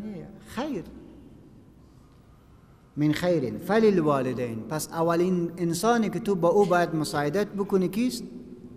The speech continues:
مادر و پدرت است. من خیرین. ای، یعنی می‌بینی که تغییر از کجا شروع می‌شود؟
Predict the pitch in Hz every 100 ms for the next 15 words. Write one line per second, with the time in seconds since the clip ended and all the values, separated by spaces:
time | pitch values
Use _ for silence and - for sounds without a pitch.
0 | - 117 113 107 107 98 98 98 - -
1 | - - - - - - - - 135 143
2 | 135 - 135 117 - - - - - -
3 | - - - 233 285 254 - - 190 185
4 | 269 254 196 185 180 185 240 233 - 190
5 | 247 247 208 180 165 165 165 196